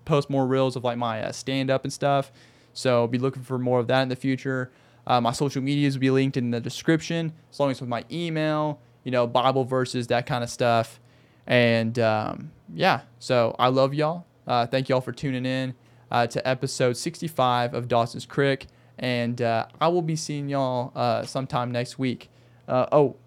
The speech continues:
and, well, yeah, I'll be seeing y'all sometime next week also, by the way. Uh, I love y'all. Um, and I just wanna le-, leave that, leave y'all with that, that I love y'all.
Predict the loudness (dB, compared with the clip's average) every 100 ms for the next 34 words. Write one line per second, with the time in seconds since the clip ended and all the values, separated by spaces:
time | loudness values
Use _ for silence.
0 | 0 2 4 2 -2 -8 -4 0 0 -2
1 | _ _ _ _ _ _ 2 4 4 2
2 | -2 -4 -4 -4 -6 -4 -4 -6 -4 0
3 | 0 0 -2 2 2 4 4 4 0 _
4 | _ -4 0 2 2 2 4 4 2 0
5 | -2 _ _ _ _ _ _ -6 -4 -2
6 | -6 -6 -6 -4 -4 -6 -8 -14 _ _
7 | _ _ -4 -2 -2 -2 -2 -4 -4 -2
8 | 0 0 -2 -6 -8 -4 -2 0 0 -2
9 | -4 -2 0 0 2 0 0 -2